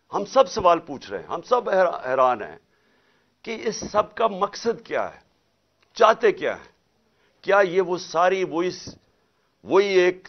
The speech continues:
तसलसल है कि किसी तरह तहरीक इंसाफ को दीवार से लगाओ, लेकिन उससे भी ज्यादा इमरान खान को माइनस करो बीच में से, इसलिए पकड़ने आए थे? और देखिए,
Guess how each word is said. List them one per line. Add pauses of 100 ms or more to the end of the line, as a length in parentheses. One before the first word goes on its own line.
तसलसल
है
कि
किसी
तरह
तहरीक
इंसाफ
को (160)
दीवार
से
लगाओ,
लेकिन
उससे
भी
ज्यादा (520)
इमरान
खान
को
माइनस
करो
बीच
में
से,
इसलिए
पकड़ने
आए
थे? (1400)
और
देखिए,